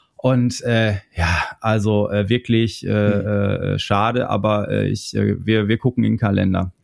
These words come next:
Speaker 2: Wir ma-, machen wir
Speaker 1: Zweites
Speaker 2: gleich. Ich hab, ich hab dir
Speaker 1: Quartal.
Speaker 2: grad noch ein WhatsApp geschrieben, dass wir heute einen Termin klar machen müssen.
Speaker 1: <laughs> Du hast mir eine WhatsApp
Speaker 2: Äh,
Speaker 1: geschrieben.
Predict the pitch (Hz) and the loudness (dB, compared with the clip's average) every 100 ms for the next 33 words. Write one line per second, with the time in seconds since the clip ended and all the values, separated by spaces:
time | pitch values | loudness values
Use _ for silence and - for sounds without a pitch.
0 | _ 117 117 120 120 135 135 117 110 131 | _ 0 0 0 0 0 2 2 2 2
1 | 117 107 107 98 104 120 120 127 123 - | 0 2 2 2 0 0 0 0 -2 -2
2 | 113 - 110 110 120 107 120 123 117 113 | -2 0 0 0 -2 -2 0 0 0 0
3 | 120 127 113 104 104 104 - 110 - 139 | 0 0 -2 -2 -4 -6 -4 -2 0 2
4 | 120 113 113 120 120 117 - 101 101 | 2 2 2 0 0 -2 0 0 0